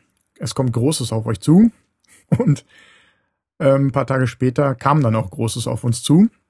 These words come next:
Das heißt, die Firma Garmin, äh, ähm, ja, führt ein Gewinnspiel durch, an dem man sich per Video bewerben muss. Und dann wird das hochgeladen auf die Facebook-Seite und dann kann, können da die, ähm,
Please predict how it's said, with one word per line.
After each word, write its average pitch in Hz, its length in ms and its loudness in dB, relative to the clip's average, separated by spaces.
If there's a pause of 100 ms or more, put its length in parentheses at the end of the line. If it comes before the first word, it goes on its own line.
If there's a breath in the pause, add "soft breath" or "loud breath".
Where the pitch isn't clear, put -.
(920)
Das 127 240 -2
heißt, 127 240 0
die 120 60 0
Firma 127 240 0
Garmin, 160 520 2 (540 soft breath)
äh, 131 380 -2
ähm, 127 420 -6
ja, 117 200 -4 (540)
führt 156 220 -4
ein 120 140 0
Gewinnspiel 190 500 0
durch, 214 400 -2 (960 soft breath)
an 131 220 2
dem 135 180 2
man 135 220 2
sich 123 300 -2
per 110 380 -2
Video 160 460 2
bewerben 135 440 0
muss. 123 400 -4 (420 soft breath)
Und 123 200 -2
dann 120 120 0
wird 123 100 -4
das 113 120 -4
hochgeladen 170 580 0
auf 123 220 -4
die 123 140 -8
Facebook-Seite 151 840 -2
und 120 340 -2
dann 120 220 0
kann, 120 560 -2
können 120 240 0
da 113 200 0
die, 113 320 -4
ähm, 101 400 -6